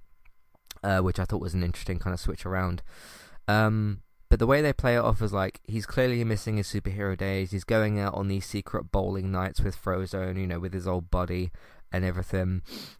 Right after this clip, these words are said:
Um, and, uh,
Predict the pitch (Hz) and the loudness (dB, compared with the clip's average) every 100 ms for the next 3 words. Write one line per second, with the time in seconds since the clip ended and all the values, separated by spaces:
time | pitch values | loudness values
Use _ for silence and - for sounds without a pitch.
0 | - 92 92 92 92 90 87 - _ _ | -6 0 2 2 2 0 -2 -8 _ _
1 | - - _ - - - 95 92 92 92 | -18 -18 _ -20 -6 0 2 2 2 0
2 | 92 92 90 90 90 90 | 0 0 0 0 0 -2